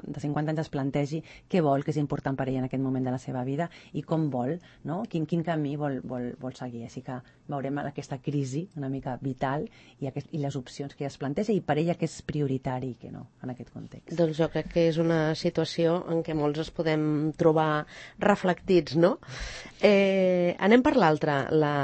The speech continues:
Speaker 2: la promesa.
Speaker 1: Doncs mira, La promesa és, eh, va guanyar el Booker l'any passat, que és el premi més important en llengua anglesa, i en aquest cas,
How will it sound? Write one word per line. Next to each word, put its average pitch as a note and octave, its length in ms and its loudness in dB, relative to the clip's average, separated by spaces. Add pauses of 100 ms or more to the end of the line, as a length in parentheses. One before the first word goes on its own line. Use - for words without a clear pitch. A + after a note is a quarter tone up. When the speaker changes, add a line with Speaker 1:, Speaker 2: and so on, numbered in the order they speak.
(140)
Speaker 2:
la D3 160 2
promesa. D#3+ 460 6 (200)
Speaker 1:
Doncs D3+ 180 -6
mira, D3 180 -4
La D#3 100 -2
promesa A#3+ 440 0
és, G3+ 220 -2
eh, E3 300 0
va E3+ 160 0
guanyar E3+ 280 2
el D3 80 0
Booker D#3+ 300 -2
l'any D3 200 -2
passat, C#3+ 260 -4
que D#3 80 -4
és D3+ 40 -2
el D3+ 80 -4
premi D3 200 -4
més C#3+ 120 -4
important C#3 640 -4
en C3+ 200 -6
llengua C3+ 240 -4
anglesa, C#3+ 480 -4 (640)
i F#3+ 560 2
en E3+ 140 -2
aquest F3+ 240 -6
cas, G#3 280 -4